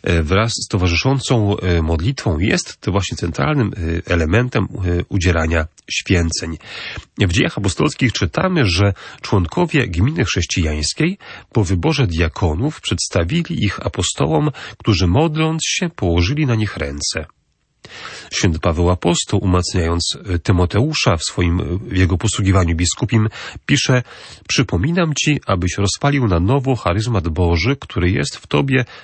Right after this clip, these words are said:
od nałożenia moich rąk”. E, ten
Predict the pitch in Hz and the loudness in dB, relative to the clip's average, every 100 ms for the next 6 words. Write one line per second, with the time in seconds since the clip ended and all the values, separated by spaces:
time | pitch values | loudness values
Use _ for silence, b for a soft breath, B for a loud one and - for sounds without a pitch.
0 | B _ 71 82 - 92 80 80 78 101 | B _ 0 0 -2 -2 0 0 2 2
1 | 98 92 85 - _ _ 95 80 82 80 | 4 2 0 -6 _ _ -2 0 0 -2
2 | - _ _ - 82 78 78 - - _ | -8 _ _ -10 -8 -6 -8 -12 -16 _
3 | B B B B B B B _ _ - | B B B B B B B _ _ -4
4 | 85 78 - _ _ _ _ _ - 147 | 0 -2 -4 _ _ _ _ _ 0 2
5 | 160 | 0